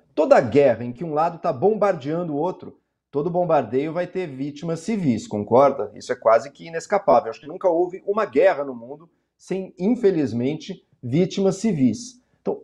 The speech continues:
toda guerra que isso aconteça agora, a gente vai falar de um genocídio? Acho que não, né?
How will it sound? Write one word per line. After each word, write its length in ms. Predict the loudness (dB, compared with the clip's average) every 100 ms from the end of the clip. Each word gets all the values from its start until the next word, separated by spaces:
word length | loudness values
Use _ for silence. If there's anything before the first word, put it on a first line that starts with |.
| 2
toda 280 | 4 6
guerra 240 | 6 6 4
que 100 | 0
isso 120 | -6
aconteça 580 | -4 -4 -4 -2 0 0
agora, 220 | 2 0
a 40 |
gente 140 | 0 -4
vai 100 | -2
falar 200 | 2 0
de 100 | 0
um 80 | -2
genocídio? 840 | -2 -2 -2 -6 -6 -6 -8 -12 _ _ -14 -2
Acho 240 | -2 -2
que 120 | 0
não, 340 | 4 4 2 -4
né? 180 | -10